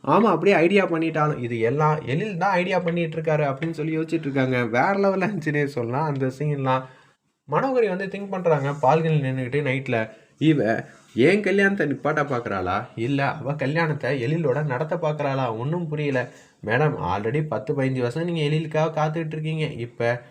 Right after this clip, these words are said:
எழில் வந்து மனசு வந்து உங்களை வந்து கல்யாணம் பண்ணிக்கிறேன்னு சொல்லியிருக்காப்புல, திருப்பியும் முதலேருந்து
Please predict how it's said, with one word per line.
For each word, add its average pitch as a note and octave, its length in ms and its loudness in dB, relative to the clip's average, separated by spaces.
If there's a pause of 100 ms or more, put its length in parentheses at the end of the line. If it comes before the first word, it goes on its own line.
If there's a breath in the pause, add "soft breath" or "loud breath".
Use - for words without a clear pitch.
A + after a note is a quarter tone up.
(240 loud breath)
எழில் G3+ 280 0
வந்து F#3+ 180 -6
மனசு F3 260 -2
வந்து D#3+ 240 0
உங்களை D#3+ 240 -2
வந்து D3+ 160 -4
கல்யாணம் D#3 320 -2
பண்ணிக்கிறேன்னு C3+ 420 -4
சொல்லியிருக்காப்புல, C3+ 540 -2 (160)
திருப்பியும் D3+ 500 0
முதலேருந்து B2 560 -2